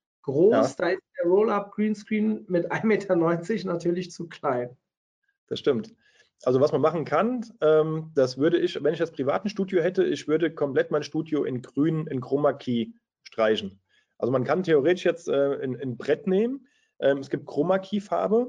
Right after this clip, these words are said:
Speaker 2: und streicht das Brett komplett in grün und ja, also oder in, wie heißen die, die Bretter? Ähm, ich komme gerade nicht auf den Namen, aber ganz normal ein Brett, das man dann aufstellen kann, das wäre möglich. Also muss aber Chroma Key Farbe sein. Ähm,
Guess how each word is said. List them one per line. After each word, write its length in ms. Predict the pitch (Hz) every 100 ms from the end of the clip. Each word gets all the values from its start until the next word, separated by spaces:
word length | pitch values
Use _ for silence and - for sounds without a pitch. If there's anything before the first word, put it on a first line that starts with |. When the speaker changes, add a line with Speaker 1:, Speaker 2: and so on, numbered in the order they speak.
| 247
Speaker 2:
und 140 | - 147
streicht 360 | - 156 170
das 120 | - -
Brett 240 | 160 165
komplett 340 | 151 135 143
in 100 | 127
grün 400 | 120 180 294 - _ _ _ _
und 300 | - 143 135 -
ja, 260 | 143 131 104
also 220 | - 123 117
oder 360 | 120 113 107
in, 340 | 117 113 110 - _ _
wie 120 | 127 143
heißen 180 | 147
die, 280 | 131 117 113
die 160 | 110 110
Bretter? 360 | - 104 101 - -
Ähm, 480 | 113 117 117 117 - _ _ _ _ _ _ _ _ _ _ _
ich 80 | -
komme 100 | 117
gerade 160 | 113
nicht 80 | 104
auf 80 | 101
den 80 | 104
Namen, 300 | 120 151 120
aber 320 | 123 113 - - - - -
ganz 160 | 131 180
normal 260 | 143 147
ein 100 | 143
Brett, 200 | 139 180
das 120 | 175
man 60 | 160
dann 120 | 143
aufstellen 400 | 139 165 120 107
kann, 160 | - 104
das 160 | 127
wäre 180 | 147 143
möglich. 380 | 147 185 117 107
Also 160 | 110 131
muss 140 | 156
aber 160 | 151 135
Chroma 260 | 151 -
Key 160 | - 190
Farbe 280 | 180 180 180
sein. 420 | 180 196 220 - _ _ -
Ähm, 480 | 143 151 156 156